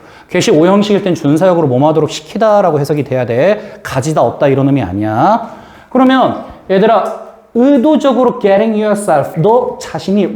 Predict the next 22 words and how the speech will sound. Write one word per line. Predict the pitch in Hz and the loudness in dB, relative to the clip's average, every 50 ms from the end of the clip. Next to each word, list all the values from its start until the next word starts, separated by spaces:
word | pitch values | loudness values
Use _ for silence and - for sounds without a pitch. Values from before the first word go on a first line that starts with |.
| 147 156 | -2 0
rejected, | 165 214 214 185 - 277 269 - - - - - 190 185 156 139 113 - - | 2 2 2 2 0 -2 -2 -4 -8 -12 -8 -2 0 0 2 0 -2 -2 -4
어떻게 | - 185 185 - - - - - - | -4 -4 -2 -4 -6 -6 -4 -2 -2
되게끔 | 202 208 170 175 - 160 143 | 0 0 0 0 0 0 0
만들으래? | 123 117 - 110 98 98 - 101 - - - - - - - - - - - - | 0 -2 -4 -6 -8 -10 -12 -14 -16 -20 -20 -20 -20 -20 -20 -20 -20 -16 -10 -6
거절당하게끔 | - - 147 147 - 202 202 190 196 196 - - 156 170 180 170 175 170 - 165 | -2 0 0 2 2 2 2 0 0 -4 -4 -2 0 2 2 2 0 0 0 0
만들어. | 147 - 117 120 117 | 0 0 0 -2 -2
그럼 | - 190 180 | -2 0 2
여기 | 180 175 | 2 2
문법 | 151 196 214 233 226 226 | 2 2 2 2 0 -2
다 | - 180 208 | -2 -2 0
볼까? | 208 220 214 214 220 220 226 - - - - - - - - - - | 0 0 0 0 -2 -2 -2 -4 -6 -12 -16 -18 -20 -20 -14 -4 -2
일단은 | 240 254 262 277 285 269 269 262 220 | -2 0 0 0 0 2 2 2 2
얘들아, | 202 196 190 226 226 226 - - | 2 2 2 2 2 2 0 -2
거절당하게끔 | - - 208 202 262 277 226 - - 196 214 220 226 202 214 - 220 165 | -2 0 0 2 2 0 0 0 -2 0 0 0 0 0 0 0 0 0
만들어야 | 156 160 190 214 240 269 262 302 285 277 220 | 0 2 2 4 4 4 2 2 2 2 2
되는 | 233 220 214 202 | 2 2 0 0
사람 | 208 185 165 135 - | -2 -2 -4 -4 -4
누구야? | - 127 120 110 92 - - - - _ _ _ _ - - - _ _ - - - - - - - - - - - - | -6 -4 -4 -4 -4 -6 -10 -18 -20 _ _ _ _ -20 -20 -20 _ _ -20 -20 -20 -20 -20 -20 -18 -18 -18 -20 -10 -2
너가 | - 160 131 139 147 170 170 214 208 | 2 4 4 4 4 4 2 2 2
해야 | 185 180 170 151 | 2 2 2 0
되는 | 143 131 120 110 | 0 -2 -4 -4
거지. | 110 101 - 104 92 | -6 -8 -8 -10 -10